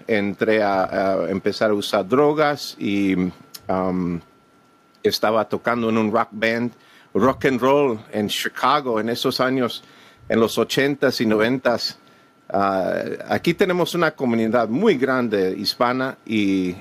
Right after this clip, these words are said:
ah, unas, ah, ba-, barrios, y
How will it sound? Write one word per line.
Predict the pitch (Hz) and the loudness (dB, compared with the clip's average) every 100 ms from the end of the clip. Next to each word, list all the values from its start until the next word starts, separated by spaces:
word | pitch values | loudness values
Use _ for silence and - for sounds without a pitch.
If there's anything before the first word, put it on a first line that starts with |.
| - | -6
ah, | 98 92 92 92 - | -2 -2 -2 -4 -4
unas, | 107 110 107 - | -2 0 0 -2
ah, | - 95 | 0 0
ba-, | 92 - 107 107 120 - | 0 -6 -2 0 0 -4
barrios, | 127 113 135 131 127 117 104 - - - - - - - | -4 0 0 0 -2 -2 -2 -4 -8 -10 -20 -20 -18 -2
y | 104 104 98 95 92 87 | 2 4 4 2 0 -2